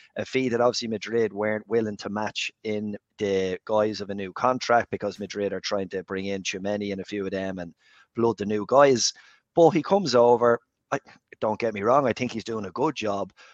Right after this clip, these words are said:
But what reason I brought this up, they were watching the Crystal Palace game, which we all did maybe two, what was it, two weeks ago.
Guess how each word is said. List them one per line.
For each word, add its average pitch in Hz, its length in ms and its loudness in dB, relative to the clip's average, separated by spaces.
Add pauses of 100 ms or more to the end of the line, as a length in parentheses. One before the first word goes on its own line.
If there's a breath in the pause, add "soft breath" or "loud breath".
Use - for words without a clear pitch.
(220 soft breath)
But 127 220 4 (160)
what 135 220 8 (480)
reason 156 300 2
I - 20 2
brought 135 260 6
this 123 180 0
up, 127 140 0
they 113 80 0
were 110 60 2
watching 135 260 4
the 117 60 -2
Crystal 117 320 -2
Palace 123 360 2
game, 107 220 -4
which 101 160 -12
we 104 80 -4
all 104 140 -2
did 101 220 -8
maybe 101 220 -8
two, - 160 -10
what 107 160 -2
was 101 120 -10
it, 98 100 -10
two 113 160 -4
weeks 117 220 -2
ago. 104 320 -2